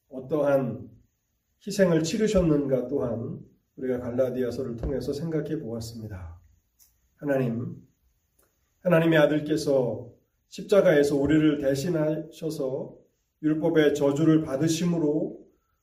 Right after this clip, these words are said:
우리를 자유케 해주신 이 사실을 우리가 분명하게 깨닫고 이 자유를 잃어버리지 않기 위해서 복음의 진리가 항상 우리 가운데 있게 하기 위해서 더욱 힘쓰며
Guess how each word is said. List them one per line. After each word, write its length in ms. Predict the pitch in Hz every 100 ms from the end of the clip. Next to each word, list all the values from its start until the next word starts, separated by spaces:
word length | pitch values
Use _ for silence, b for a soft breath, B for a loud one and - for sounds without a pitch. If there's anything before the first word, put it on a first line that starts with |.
| _
우리를 400 | 143 147 143 143
자유케 460 | 135 135 143 139
해주신 800 | 151 143 131 - 143 135 117 107 - _ _ _
이 180 | 131 135
사실을 840 | 135 151 156 - 135 123 151 214 B B -
우리가 320 | 135 123 127 113
분명하게 760 | 135 143 143 139 117 131 165
깨닫고 760 | - 160 147 - - 117 - - _ _ _ _ _ - _ - _ -
이 140 | 165
자유를 440 | 165 160 170 170
잃어버리지 460 | 156 190 185 180 175
않기 340 | 143 135 -
위해서 460 | 143 131 - 117 - - _ _ _ _ _
복음의 380 | 156 175 175 175
진리가 360 | 170 170 170
항상 840 | 165 - 254 247 - 180 151 196 B B B B
우리 280 | 151 165 170
가운데 440 | 170 151 151 151
있게 280 | 151 156 214
하기 360 | 170 175 175
위해서 480 | 139 131 139 110 - - _ - _ - _
더욱 280 | - 151 151
힘쓰며 840 | - 220 - 208 185 151 175 233